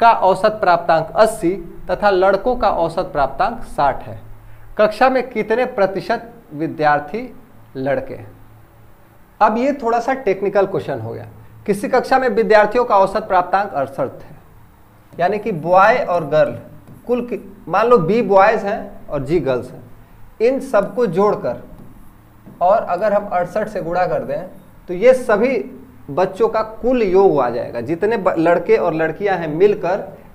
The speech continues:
इतने अंक प्राप्त किए हैं। ठीक है, कक्षा में लड़कियों का औसत प्राप्तांक अस्सी है, कुल girls ने मिलाकर इतने नंबर प्राप्त किए। ठीक है, और कक्षा में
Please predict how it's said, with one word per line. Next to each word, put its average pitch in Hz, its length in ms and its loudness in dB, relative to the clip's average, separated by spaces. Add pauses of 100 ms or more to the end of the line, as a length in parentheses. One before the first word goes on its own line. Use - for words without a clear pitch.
(120)
इतने 208 320 0
अंक 190 340 0
प्राप्त - 420 -2
किए - 160 -14
हैं। - 100 -18 (460)
ठीक 170 180 -8
है, 220 60 -4 (840)
कक्षा 220 360 4
में 277 140 4
लड़कियों 226 600 2
का 269 180 4
औसत 220 360 4
प्राप्तांक 196 600 2 (420)
अस्सी 175 300 0
है, 107 180 -6 (580)
कुल 247 240 0
girls 247 340 4
ने 226 160 -4 (760)
मिलाकर 196 640 2 (480)
इतने 202 260 -6
नंबर 214 280 -2
प्राप्त 196 380 -2
किए। 185 180 -10 (1700)
ठीक 214 180 -2
है, 269 280 -2 (520)
और 175 160 0
कक्षा 220 380 2
में 247 320 -4